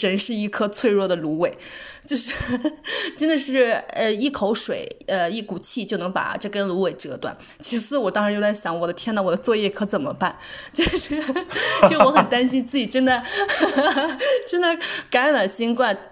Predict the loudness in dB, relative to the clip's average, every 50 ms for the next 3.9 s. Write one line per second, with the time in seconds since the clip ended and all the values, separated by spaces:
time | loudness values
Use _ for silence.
0 | -14 _ 4 4 4 4 2 -2 -4 0 0 2 2 4 4 4 4 4 2 2
1 | -2 -6 -6 -4 -4 -4 -4 -6 -10 -10 -12 -4 0 2 2 2 2 -2 0 2
2 | 2 2 4 2 0 0 0 2 2 4 4 4 4 2 0 2 4 4 4 4
3 | 2 2 4 4 4 4 4 4 4 2 -2 -2 2 2 4 4 4 2